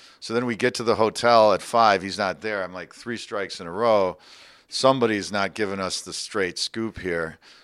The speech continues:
And I, I literally go to my guy, Ben. I said, "Let's just get the hell out of here. Something weird's going on." And then his agent goes like, "So, I'm so sorry. I'm so sorry. He just, Chris just thought it would be better if we meet at his house."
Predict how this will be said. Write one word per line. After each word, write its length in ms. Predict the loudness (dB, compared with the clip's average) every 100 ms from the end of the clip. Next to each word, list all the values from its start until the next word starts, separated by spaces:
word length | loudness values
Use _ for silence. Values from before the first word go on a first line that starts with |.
| _ _ _ _
And 300 | -6 -4 -4
I, 180 | -4 -6 -6 -4
I 80 | 0
literally 300 | 2 0 0
go 180 | 2
to 80 | 0
my 320 | 0 -2 -2
guy, 520 | -2 -2 -2 -2 -6 -12 -20
Ben. 380 | -8 -6 -6 -6
I 100 | -10
said, 180 | -12 -10
"Let's 160 | -10
just 160 | -10 -12
get 140 | -12
the 100 | -12
hell 140 | -10 -8
out 180 | -8 -10
of 60 |
here. 180 | -12 -14
Something 460 | -12 -12 -12 -16 -18
weird's 320 | -16 -16 -16
going 300 | -16 -14 -12
on." 240 | -12 -14 -16 -20 -20 _ _
And 120 | -10
then 100 | -10 -10
his 120 | -10
agent 400 | -10 -12 -16 -20 _
goes 200 | -18 -16
like, 160 | -16 -6
"So, 360 | -6 -4 -4
I'm 120 | -4 -4
so 200 | -6 -6
sorry. 300 | -8 -8 -8
I'm 80 | -10
so 140 | -10
sorry. 360 | -8 -8 -8 -10
He 80 |
just, 220 | -12 -14 -16 -20 -20 _ _
Chris 260 | -10 -8
just 160 | -10 -10
thought 180 | -8 -8
it 20 |
would 80 | -10
be 100 | -12
better 240 | -8 -8
if 140 | -8 -12
we 100 | -12
meet 180 | -10 -10
at 100 | -12
his 160 | -14
house." 540 | -6 -4 -4 -8 -18